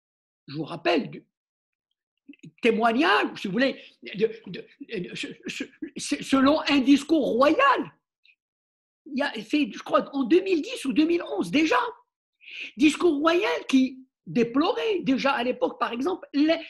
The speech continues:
les, les, la faible cohérence entre les plans. Ce sont des plans qui sont faits en silo. Euh, en plus, par des é-, bureaux d'études, souvent étrangers. Moi, je,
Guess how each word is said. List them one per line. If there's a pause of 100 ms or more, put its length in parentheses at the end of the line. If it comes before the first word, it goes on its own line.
(160)
les,
les,
la
faible
cohérence
entre
les
plans. (680)
Ce
sont (160)
des
plans
qui
sont
faits
en
silo. (800)
Euh, (100)
en
plus,
par
des
é-,
bureaux
d'études,
souvent
étrangers.
Moi,
je,